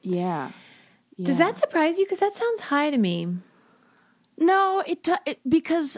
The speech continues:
Speaker 1: I feel like, remember what you were, you talked about this. You talked about an article about schizophrenia, how people in different cultures experience schizophrenia differently,
Speaker 2: Mm-hmm.
Speaker 1: and how it's more widely accepted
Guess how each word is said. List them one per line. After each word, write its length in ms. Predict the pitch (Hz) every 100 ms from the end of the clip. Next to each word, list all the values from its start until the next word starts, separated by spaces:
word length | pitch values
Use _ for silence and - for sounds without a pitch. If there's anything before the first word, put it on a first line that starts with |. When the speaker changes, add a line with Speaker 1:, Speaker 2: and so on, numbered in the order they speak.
| -
Speaker 1:
I 180 | 262 285
feel 380 | - 311 320 320
like, 380 | 294 277 262 - - - - - - _ _ _ _ _ _ _ _ _ _ _ _ _ _ - - _ 247
remember 280 | 302 349 453
what 160 | 415 -
you 240 | 220 320
were, 240 | 415 226 190 214
you 220 | 262 415
talked 280 | 247 196 180
about 200 | 160 -
this. 240 | 170 160
You 60 | 196
talked 260 | 262 302 302
about 240 | 285 240
an 60 | 202
article 560 | 220 247 - 220 196
about 240 | 190 185 -
schizophrenia, 1000 | - 240 233 - 208 180 170 127 143 - _ _ -
how 180 | 208 202
people 380 | 240 247 247
in 200 | 233 214
different 320 | 196 202 202 -
cultures 640 | 208 202 - 269 320 -
experience 580 | 226 - 208 202 208 -
schizophrenia 560 | 226 190 190 180 185 175
differently, 540 | 170 - 131 240 302 226
Speaker 2:
Mm-hmm. 420 | 220 214 208 208
Speaker 1:
and 140 | 220
how 180 | 202 226
it's 180 | 220 -
more 260 | 226 240 247
widely 480 | 208 196 220 220
accepted 720 | 190 - - 233 - 156 160